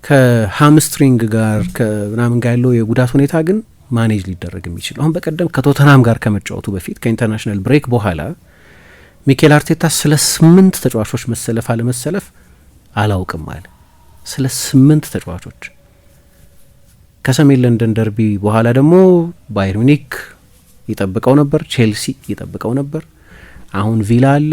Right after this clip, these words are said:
ስለዚህ ከዛ ጨዋታን ባሻገር ስላሉ ሌሎች ጨዋታዎችም የአርሰናል ደጋፊዎች ፍርሃት ነበራቸው።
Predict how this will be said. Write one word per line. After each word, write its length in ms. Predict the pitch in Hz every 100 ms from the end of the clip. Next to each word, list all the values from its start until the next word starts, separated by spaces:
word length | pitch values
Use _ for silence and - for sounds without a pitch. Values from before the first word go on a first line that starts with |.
| 151
ስለዚህ 400 | - 107 104 107
ከዛ 200 | - 110 117
ጨዋታን 360 | 110 104 117
ባሻገር 520 | 110 113 135 127 165 170
ስላሉ 360 | - 117 107 92 90
ሌሎች 240 | 98 98
ጨዋታዎችም 640 | 104 101 113 - - 175 196
የአርሰናል 460 | 123 107 - 107 104
ደጋፊዎች 340 | 104 131 -
ፍርሃት 280 | - 147 143
ነበራቸው። 500 | 98 85 78 80